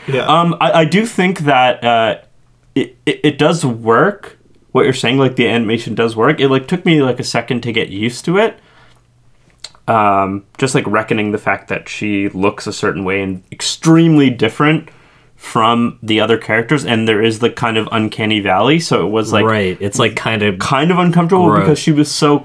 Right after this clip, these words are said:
Speaker 2: close. Um, but what I did like is, like you said, like, they kind of explain that she's from Mars.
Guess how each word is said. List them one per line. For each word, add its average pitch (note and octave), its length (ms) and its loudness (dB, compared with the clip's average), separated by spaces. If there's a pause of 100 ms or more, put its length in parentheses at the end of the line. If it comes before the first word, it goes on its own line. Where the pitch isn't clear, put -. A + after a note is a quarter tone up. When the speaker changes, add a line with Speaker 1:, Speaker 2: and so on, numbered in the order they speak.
Speaker 2:
close. C3+ 720 0 (640)
Um, E3+ 320 4
but E3 280 2
what D#3+ 160 2
I E3+ 240 2 (440)
did D#3+ 200 2
like D3+ 240 2
is, C#3+ 140 2
like C#3+ 160 0
you C#3+ 80 0
said, C3 280 -2
like, A#2+ 140 -6
they C3+ 80 -2
kind D#3 240 0
of D3+ 80 0
explain B2 840 0
that C#3 160 0
she's D3 260 0
from C3 160 0
Mars. C3 760 0